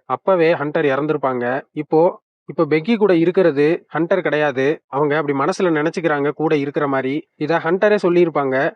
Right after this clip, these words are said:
"நீ நான் இறந்து போனதை ஏத்துக்காம தனியா இருக்க பயந்துகிட்டு நான் இருக்கிற மாதிரி நீ நினைச்சுக்கிட்டு இருக்க" அப்படின்னு சொல்லுவாங்க ஹண்டர் பெக்கி கிட்ட. அப்போ அவங்க ரோப்பை பிடிச்சி மேலே இழுக்கும்போது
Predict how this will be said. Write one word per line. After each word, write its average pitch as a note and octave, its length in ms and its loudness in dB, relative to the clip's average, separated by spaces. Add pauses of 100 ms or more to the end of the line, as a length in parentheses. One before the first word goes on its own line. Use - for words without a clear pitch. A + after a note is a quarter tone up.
"நீ E3 160 -4
நான் D#3 120 0
இறந்து F#3 320 0
போனதை E3+ 360 0
ஏத்துக்காம D3 540 -2 (100)
தனியா F3 300 0
இருக்க D#3 180 -2 (100)
பயந்துகிட்டு D3 600 -2
நான் C3+ 140 -6
இருக்கிற E3 340 -2
மாதிரி D#3+ 300 -2
நீ C#3 100 -4
நினைச்சுக்கிட்டு C3+ 360 -8
இருக்க" B2+ 360 -4 (260)
அப்படின்னு C#3+ 260 -4
சொல்லுவாங்க B2 460 -4
ஹண்டர் D3 520 -4
பெக்கி C#3 280 -4
கிட்ட. A#2+ 380 -6 (240)
அப்போ D3+ 240 0
அவங்க C#3+ 220 0 (100)
ரோப்பை F3+ 340 2
பிடிச்சி E3 340 -2
மேலே D#3+ 360 0
இழுக்கும்போது D3 640 0